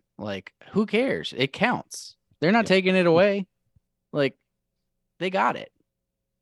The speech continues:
Speaker 1: Th-, and they earned it in overtime. I mean, like,
Speaker 2: Yes.
Speaker 1: it's a good win, and nobody's gonna care about this in five days. Like, it's
Speaker 2: Not like
Speaker 1: it's
Speaker 2: we
Speaker 1: just
Speaker 2: moved up a seed line because we beat
Speaker 1: Yeah,
Speaker 2: Duke. <laughs>
Speaker 1: it, it's just
Speaker 2: You know?
Speaker 1: gonna be a, it's just gonna be another, like, a good win over Duke. People will remember the call, but they'll also remember that U V A won. Like, U V A fans, I mean,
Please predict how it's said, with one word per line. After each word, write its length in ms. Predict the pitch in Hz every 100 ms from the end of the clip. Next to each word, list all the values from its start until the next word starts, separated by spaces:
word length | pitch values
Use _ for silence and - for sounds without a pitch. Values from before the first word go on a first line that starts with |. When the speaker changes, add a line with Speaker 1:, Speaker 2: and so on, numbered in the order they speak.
| _ _ -
Speaker 1:
Th-, 100 | 147
and 180 | 143 131
they 160 | 156 165
earned 240 | 170 196
it 100 | 170
in 100 | 170
overtime. 600 | 185 233 185 101 82 104 -
I 100 | 117
mean, 180 | 135 147
like, 160 | 156
Speaker 2:
Yes. 100 | 165
Speaker 1:
it's 60 | 160
a 40 |
good 180 | 175 185
win, 260 | 175 208 127
and 160 | 120 117
nobody's 340 | 147 185 180
gonna 180 | 170 143
care 200 | - 147
about 200 | 107 98
this 140 | 92
in 180 | 90 85
five 400 | - - 95 101
days. 460 | 82 - - - -
Like, 220 | 98 95
it's 160 | 82 87
Speaker 2:
Not 160 | 85 85
like 120 | 82
Speaker 1:
it's 160 | 120
Speaker 2:
we 40 | 143
Speaker 1:
just 100 | 85
Speaker 2:
moved 100 | 76
up 160 | 76
a 40 | 76
seed 340 | - 95 90
line 320 | 76 71 73
because 240 | 71 - 73
we 80 | 73
beat 180 | 135
Speaker 1:
Yeah, 260 | 151 117 80
Speaker 2:
Duke. 240 | - 143
<laughs> 40 | -
Speaker 1:
it, 80 | 143
it's 140 | 143
just 120 | 165
Speaker 2:
You 40 | 135
know? 100 | 180
Speaker 1:
gonna 120 | 147
be 180 | 143 143
a, 80 | 123
it's 220 | 120 117
just 140 | 139
gonna 200 | 160 139
be 180 | 135 131
another, 500 | 110 123 131 120 110
like, 280 | 95 98 -
a 120 | 110
good 260 | 104 120 135
win 260 | 127 131
over 180 | 131 120
Duke. 300 | 107 120 131
People 380 | 120 120 123 117
will 100 | 117
remember 460 | 113 113 120 117 113
the 140 | 107
call, 500 | - 120 120 120 113
but 180 | 113 107
they'll 140 | 110
also 340 | 107 110 110 113
remember 380 | 107 110 110
that 120 | 101 98
U 140 | 104
V 200 | 104 104
A 60 | 101
won. 380 | 95 107 82
Like, 140 | 90 104
U 80 | 113
V 140 | 104
A 40 |
fans, 260 | 95 90 92
I 80 | 98
mean, 240 | 95 98